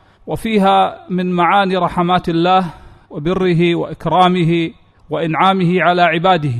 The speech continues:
ومناسبة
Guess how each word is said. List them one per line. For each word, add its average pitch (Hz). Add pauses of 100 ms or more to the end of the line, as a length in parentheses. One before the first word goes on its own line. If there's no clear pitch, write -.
(680)
ومناسبة 190